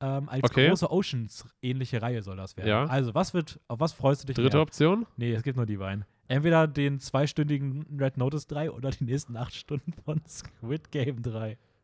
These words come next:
Speaker 2: Also muss ich sagen, bin ich eher für Squid Game tatsächlich. Weil
Speaker 1: Okay.
Speaker 2: ich glaube, Squid Game würde mich,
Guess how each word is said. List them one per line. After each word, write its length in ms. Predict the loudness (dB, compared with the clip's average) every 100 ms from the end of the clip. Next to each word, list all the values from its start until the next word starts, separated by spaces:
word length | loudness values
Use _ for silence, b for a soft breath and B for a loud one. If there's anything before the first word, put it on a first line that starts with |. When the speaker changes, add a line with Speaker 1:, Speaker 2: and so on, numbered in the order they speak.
| _ 0
Speaker 2:
Also 180 | 4 6
muss 120 | 4
ich 60 |
sagen, 200 | 6 4
bin 80 | 4
ich 60 | 0
eher 180 | 0 0
für 100 | -2
Squid 260 | 0 -2 0
Game 200 | -2 -2
tatsächlich. 600 | -6 -6 -4 -4 -6 -10 _
Weil 300 | 2 4 2
Speaker 1:
Okay. 80 | 0
Speaker 2:
ich 100 | 0
glaube, 200 | 4 4
Squid 240 | 4 2 2
Game 220 | 0 4
würde 180 | 4 4
mich, 280 | 2 -2